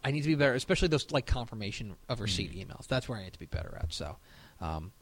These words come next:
Speaker 1: this has been, uh, a very humbling episode of, uh, of the Rylacast, and now I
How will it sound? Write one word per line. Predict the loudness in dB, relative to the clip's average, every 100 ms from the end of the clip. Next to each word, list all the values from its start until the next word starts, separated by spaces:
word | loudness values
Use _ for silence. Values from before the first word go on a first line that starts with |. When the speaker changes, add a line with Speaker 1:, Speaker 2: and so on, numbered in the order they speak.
| _ 2
Speaker 1:
this | 6
has | 6
been, | 6 4 4 -2 -8 _ -4
uh, | -2 -2 -2
a | -2
very | 4 6 8 6
humbling | 2 0 2 2 2 2
episode | 0 0 -2 -4 -6 -10 -14 -20 -20 -12 -4
of, | -4 -2
uh, | -2 -2 -2
of | -4 -2
the |
Rylacast, | -2 0 -4 -6 -8 -8 -8
and | -6
now | -6
I | -6